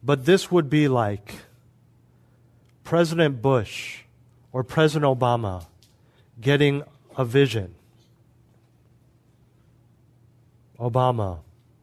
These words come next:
Obama. Osama bin Laden is to be the new democratic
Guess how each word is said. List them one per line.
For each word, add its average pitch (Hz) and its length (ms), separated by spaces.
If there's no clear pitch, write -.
Obama. 101 460
Osama 139 540
bin 123 220
Laden 101 580
is 120 200
to 131 100
be 123 140
the 113 160
new 117 580
democratic 127 840